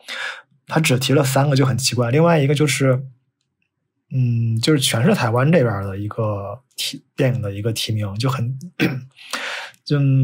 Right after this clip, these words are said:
就很反-，反映出一些什么问题吧。然后这个我也不太好说。我，因为我之前还预测了，就是，当然也是台湾这边的一个电影是《无声》，我觉得《无声》是我很喜欢的。然后另外一个就是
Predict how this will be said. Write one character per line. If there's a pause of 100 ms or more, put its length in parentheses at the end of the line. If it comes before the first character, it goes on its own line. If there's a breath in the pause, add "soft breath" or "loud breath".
(100)
就
很
反-， (260)
反
映
出
一
些
什
么
问
题
吧。
然
后
这
个
我
也
不
太
好
说。 (680 loud breath)
我，
因
为
我
之
前
还
预
测
了，
就
是， (480)
当
然
也
是
台
湾
这
边
的
一
个
电
影
是
《无
声》，
我
觉
得
《无
声》
是
我
很
喜
欢
的。 (560 loud breath)
然
后
另
外
一
个
就
是